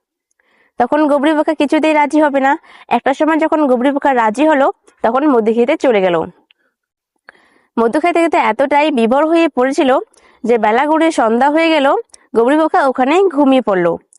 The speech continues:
মৌমাছি এসে এত ডাকাডাকি করলো, তবু উঠলো না। একটা সময় প্রাকৃতিক নিয়মে সমস্ত ফুল বন্ধ হয়ে গেল। পরের দিন যখন সকাল হলো, তখন সেই বাগানে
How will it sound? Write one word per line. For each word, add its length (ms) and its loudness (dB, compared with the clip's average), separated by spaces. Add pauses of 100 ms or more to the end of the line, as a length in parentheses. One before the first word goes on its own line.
(220)
মৌমাছি 420 0
এসে 200 0
এত 160 -2
ডাকাডাকি 460 -2
করলো, 320 0 (260)
তবু 180 2
উঠলো 340 2
না। 240 -6 (400)
একটা 240 -2
সময় 280 0
প্রাকৃতিক 460 -2
নিয়মে 360 2 (180)
সমস্ত 400 -2 (100)
ফুল 180 2 (300)
বন্ধ 260 0
হয়ে 220 2
গেল। 260 0 (440)
পরের 260 0
দিন 160 4
যখন 220 0
সকাল 420 0
হলো, 280 2 (440)
তখন 360 0
সেই 260 0
বাগানে 540 0